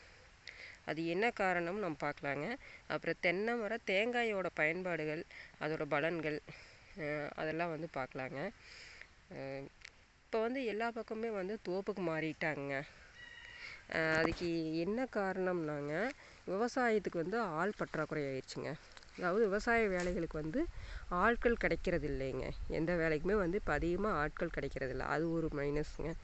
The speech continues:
அதனாலேயே வந்து இப்போ எல்லாமே வந்து தோப்புக்கு மாறிட்டாங்க. வேலைகள் வந்து ஈஸிங்க. தோப்புனா வந்து இப்போ அவங்களுக்கு வந்து அதிகமான வேலை இல்லைங்க. அதிகமான வந்து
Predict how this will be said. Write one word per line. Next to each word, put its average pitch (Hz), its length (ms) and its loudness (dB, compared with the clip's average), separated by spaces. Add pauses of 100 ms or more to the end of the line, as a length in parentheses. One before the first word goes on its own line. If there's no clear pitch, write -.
(400)
அதனாலேயே 226 560 6
வந்து 214 160 4
இப்போ 214 140 2
எல்லாமே 185 340 2
வந்து 190 260 0
தோப்புக்கு 180 360 0
மாறிட்டாங்க. 160 420 0
வேலைகள் 226 420 4
வந்து 202 220 2
ஈஸிங்க. 175 420 0 (120)
தோப்புனா 170 440 0
வந்து 170 320 0 (140)
இப்போ - 160 -4
அவங்களுக்கு 160 360 0
வந்து 196 200 -2 (320)
அதிகமான 208 580 6
வேலை 175 420 4
இல்லைங்க. 139 340 0
அதிகமான 170 580 2
வந்து 156 240 0